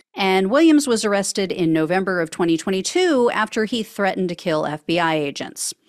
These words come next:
So here's what all went down. In September of twenty twenty-two,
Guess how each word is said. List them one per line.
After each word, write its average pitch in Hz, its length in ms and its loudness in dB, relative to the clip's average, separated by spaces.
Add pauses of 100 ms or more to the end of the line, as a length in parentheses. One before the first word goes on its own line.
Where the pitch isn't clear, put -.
(440)
So 247 220 0
here's 339 240 2
what 302 100 4
all 254 160 6
went 208 220 0
down. 156 420 -4
In 196 160 0
September 302 800 2
of 233 160 0
twenty 208 300 -2
twenty-two, 156 760 -2